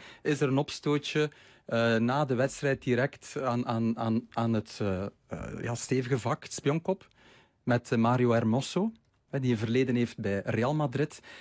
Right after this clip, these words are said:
En wordt eruit gescholden, wil eigenlijk, eh, zijn collega verdedigen. Het wordt alleen maar erger. Ze moeten ertussen komen.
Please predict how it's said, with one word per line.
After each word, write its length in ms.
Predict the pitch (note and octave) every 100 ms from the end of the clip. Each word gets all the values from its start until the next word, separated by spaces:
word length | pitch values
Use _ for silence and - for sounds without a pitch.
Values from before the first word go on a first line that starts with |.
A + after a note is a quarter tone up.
| -
En 160 | A#2+
wordt 180 | A#2+ B2
eruit 300 | C3 D3+ F#3
gescholden, 480 | - C#3+ - E3 D#3+
wil 120 | C#3+
eigenlijk, 340 | D3+ D3+ C#3+ -
eh, 80 |
zijn 180 | C3+ C3+
collega 520 | C3+ C#3+ D#3+ F#3 D#3 C3
verdedigen. 400 | C3 C3+ D3 C#3
Het 120 | C3
wordt 160 | C3+
alleen 200 | C3 E3
maar 180 | E3+ C#3 - _ -
erger. 440 | C#3 G#2+ G2+ - - _ _ _ _ _ _
Ze 100 | B2
moeten 200 | C3 C#3+
ertussen 340 | B2+ D#3 - D3+
komen. 360 | D3+ D#3 D#3+